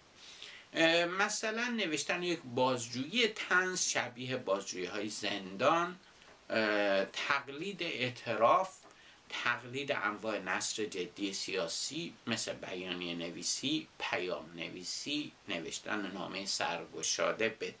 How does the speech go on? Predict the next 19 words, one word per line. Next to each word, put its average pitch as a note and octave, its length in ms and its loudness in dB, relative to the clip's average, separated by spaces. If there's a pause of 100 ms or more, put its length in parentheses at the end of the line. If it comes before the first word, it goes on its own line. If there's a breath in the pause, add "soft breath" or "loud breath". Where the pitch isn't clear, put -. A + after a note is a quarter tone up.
(100)
طنز، F#3+ 460 2 (440 loud breath)
لهجه B2 800 2
نویسی، A#2 880 -2 (800 loud breath)
گزارش C#3+ 720 6
طنز G3 480 0
نوشتن، D#3+ 720 0
جدول B2 720 0
طنز، F3+ 600 0
آناتومی A#2 800 0
طنز، F3 560 2
نوشتن C3 640 0
تابلوهای A#2 680 0
شعرگونه G#2+ 880 2
طنز، G3 480 0 (420 loud breath)
واژه B2+ 560 6
نویسی A#2 640 0
و F3+ 140 4
تقلید D#3 760 0
سخنرانی، A#2+ 1120 2